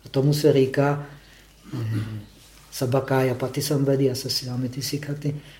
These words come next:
já se učím, hm? Nadechovat a vydechovat, eh,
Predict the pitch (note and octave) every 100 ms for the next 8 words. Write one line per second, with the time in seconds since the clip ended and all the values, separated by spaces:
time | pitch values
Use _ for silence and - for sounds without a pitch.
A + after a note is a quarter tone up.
0 | - C3 B2+ - D3 D3+ D3 - D#3+ E3
1 | D#3 - F3+ F#3+ - - - - - -
2 | - - - - - - - - - -
3 | - - B2+ C3+ D3 D3+ D3+ D3 D3 D3+
4 | - A2+ A#2 C3+ B2 D3 C#3+ D3 D3 -
5 | - - - - - A2+